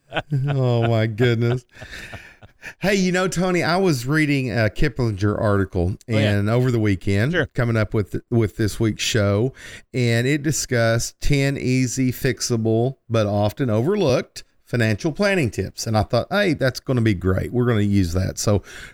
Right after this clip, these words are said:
Speaker 1: let's just start off. You know, first, uh, recommendation from that article was to review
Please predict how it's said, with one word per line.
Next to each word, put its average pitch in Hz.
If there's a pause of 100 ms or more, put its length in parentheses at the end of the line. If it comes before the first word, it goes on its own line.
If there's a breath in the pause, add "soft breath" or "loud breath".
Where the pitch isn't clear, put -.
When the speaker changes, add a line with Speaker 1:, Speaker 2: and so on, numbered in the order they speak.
Speaker 1:
let's 143
just 151
start 127
off. -
You 113
know, 98
first, 196 (420 loud breath)
uh, 131
recommendation 120
from 117
that 113
article 101 (320 loud breath)
was 117
to 110
review 123